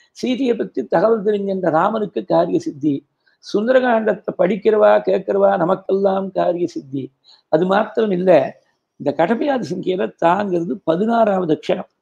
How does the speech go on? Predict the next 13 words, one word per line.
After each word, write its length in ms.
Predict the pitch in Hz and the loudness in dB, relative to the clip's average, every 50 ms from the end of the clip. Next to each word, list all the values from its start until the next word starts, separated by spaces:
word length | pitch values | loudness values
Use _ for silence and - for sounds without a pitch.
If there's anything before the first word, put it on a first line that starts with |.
| _ _ _ _ _ _ _ _ _ _ | _ _ _ _ _ _ _ _ _ _
கா, 160 | 170 170 190 | 0 0 0
கா, 220 | 190 - 196 202 | 2 2 2 2
கா, 160 | 190 180 190 | 4 4 4
கா, 180 | 180 160 175 170 | 4 4 2 0
கா, 300 | 175 180 185 196 214 208 - | 0 -2 -2 -2 -4 -4 -6
சா, 220 | - 175 170 180 180 | -4 -2 -2 -2 0
சா, 140 | - 208 | 0 0
ஜா, 40 | 196 | 0
ஜானா, 640 | 185 180 180 175 165 165 170 180 196 214 214 220 220 - | 0 0 -2 -2 -2 -4 -4 -4 -6 -8 -8 -8 -6 -2
டா, 160 | 170 170 - | 0 0 0
டா, 200 | - - 202 196 | 0 2 0 0
டா, 180 | 196 185 180 180 | 2 2 0 0
டானா, 480 | 175 175 170 170 175 190 - - 214 | 2 0 -2 -2 -2 -4 -4 -4 -4